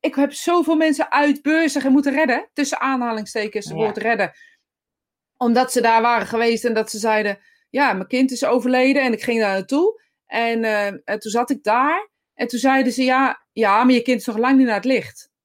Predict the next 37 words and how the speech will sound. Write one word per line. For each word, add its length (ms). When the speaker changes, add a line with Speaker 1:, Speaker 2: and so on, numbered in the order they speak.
Speaker 2:
Oh, 100
ja. 100
Speaker 1:
Je 140
kind 220
is, 120
zit 180
in 80
de 80
tussenfase. 800
En 120
die 80
tussenfase 760
is, 160
eh, 180
demonisch. 600
En, 160
eh, 120
daar 160
zitten 260
hele 340
gevaarlijke, 640
dat, 160
ze 160
moeten 200
echt 180
naar 100
het 100
licht 200
gebracht 320
worden. 220
Ja, 60
dat 100
kan 140
ik 120
doen, 420
maar 140
ja. 340